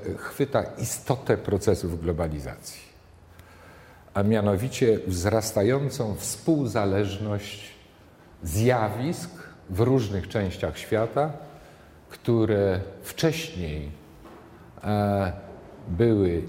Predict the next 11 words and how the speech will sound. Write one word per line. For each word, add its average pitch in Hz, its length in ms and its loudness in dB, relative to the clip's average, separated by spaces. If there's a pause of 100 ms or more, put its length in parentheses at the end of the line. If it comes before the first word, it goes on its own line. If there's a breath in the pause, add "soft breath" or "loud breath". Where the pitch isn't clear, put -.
niezależne, 104 1000 2 (1400 loud breath)
e, 107 320 2 (600 loud breath)
i 110 540 2 (840)
które 113 420 2
odbywały 98 560 0
się 98 120 -2
w 85 60 -8
sposób - 360 -4
autonomiczny 87 720 -4
wobec 78 320 -4
siebie. - 300 -8